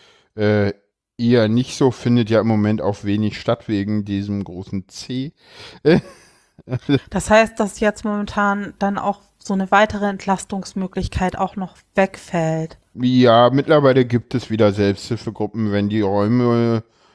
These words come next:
Speaker 1: offen sind, dürfen Selbsthilfegruppen mittlerweile wieder stattfinden. Schon seit einer ganzen Weile auch.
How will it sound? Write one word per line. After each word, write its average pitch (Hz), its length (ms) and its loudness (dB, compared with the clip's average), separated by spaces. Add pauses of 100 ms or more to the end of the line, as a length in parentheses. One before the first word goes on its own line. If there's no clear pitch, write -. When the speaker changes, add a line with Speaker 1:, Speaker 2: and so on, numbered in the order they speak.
(220)
Speaker 1:
offen 120 280 2
sind, 113 280 0
dürfen 110 240 0
Selbsthilfegruppen 101 840 -2
mittlerweile 95 560 2
wieder 92 200 0
stattfinden. 90 760 -8
Schon 95 300 -4
seit 85 120 -2
einer 90 180 -2
ganzen - 420 -10
Weile 78 220 -10
auch. - 300 -8